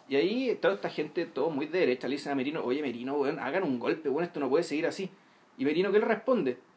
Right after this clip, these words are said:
"Weón, no tenemos idea de economía, weón. ¿Cómo querés que gobernemos el país si no tenemos programa, cachai?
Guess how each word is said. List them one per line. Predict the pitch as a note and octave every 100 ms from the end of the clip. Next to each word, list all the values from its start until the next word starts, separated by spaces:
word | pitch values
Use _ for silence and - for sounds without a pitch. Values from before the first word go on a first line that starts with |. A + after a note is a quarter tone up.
| _
"Weón, | C3+ F#3+ C4
no | G#3+
tenemos | G#3 B3 C4+
idea | G#3+ A3
de | C4+
economía, | B3+ F#3 D3+ D3+ D#4+ C4
weón. | E3+
¿Cómo | E3+ B3
querés | C4
que | B3+
gobernemos | A3 G3 B3+
el | B3+
país | B3 B3+
si |
no | G#3+
tenemos | A3+ B3
programa, | - F3+ D3 B3+ A#3+
cachai? | F3 F3+